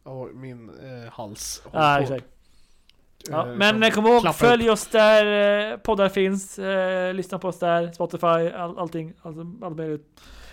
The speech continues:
Speaker 2: Eh, like oss på Faco-, Facebook,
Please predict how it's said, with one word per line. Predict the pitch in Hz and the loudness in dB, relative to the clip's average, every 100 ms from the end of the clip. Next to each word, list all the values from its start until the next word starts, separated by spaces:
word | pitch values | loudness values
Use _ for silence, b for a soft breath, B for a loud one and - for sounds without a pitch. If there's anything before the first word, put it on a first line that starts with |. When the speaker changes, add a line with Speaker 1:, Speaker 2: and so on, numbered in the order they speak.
| B - | B -6
Speaker 2:
Eh, | 165 151 151 151 156 156 160 180 | 0 4 4 4 4 2 2 4
like | 165 175 | 4 2
oss | 165 | -2
på | |
Faco-, | 160 165 160 170 165 160 - | -2 -2 -2 -2 -2 -2 -8
Facebook, | 170 160 170 | -10 -6 -8